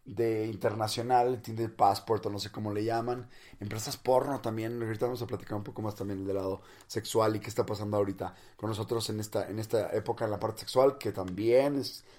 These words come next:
algo interesante que platicar. Y, eh, justo, a un, a una Pornhub, si no me equivoco, fue el sitio que dio unos días gratis, que por cierto ya se acabaron. Pero nada tontos, ellos, el mercado, lo, según ellos, queriendo ayudar.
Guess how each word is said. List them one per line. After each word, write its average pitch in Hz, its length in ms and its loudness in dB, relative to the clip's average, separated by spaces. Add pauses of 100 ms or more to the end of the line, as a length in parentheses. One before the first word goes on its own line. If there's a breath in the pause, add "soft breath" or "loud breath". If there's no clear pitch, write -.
(140 soft breath)
algo 110 160 0
interesante 104 400 -2
que 107 80 -8
platicar. 120 520 0 (340 loud breath)
Y, 202 240 0 (260)
eh, 143 640 8
justo, 180 320 4
a - 20 4
un, 135 140 0
a 156 100 6
una 180 260 2
Pornhub, 165 500 4
si - 120 -4
no 135 60 -2
me 147 80 -2
equivoco, 135 320 2
fue 139 140 2
el 131 40 -6
sitio 139 280 -2
que 110 160 4
dio 113 400 6 (260 loud breath)
unos 117 240 0
días 113 160 2
gratis, 147 280 6
que - 120 -6
por 92 100 -4
cierto 107 260 -2
ya 98 40 -2
se 101 80 -8
acabaron. 95 400 0 (280 soft breath)
Pero 95 200 0
nada 101 320 2
tontos, 156 480 0
ellos, 104 340 -4
el 101 100 -4
mercado, 101 380 4
lo, 101 180 0
según 98 280 -6
ellos, 107 200 -6
queriendo 98 300 -2
ayudar. 104 340 2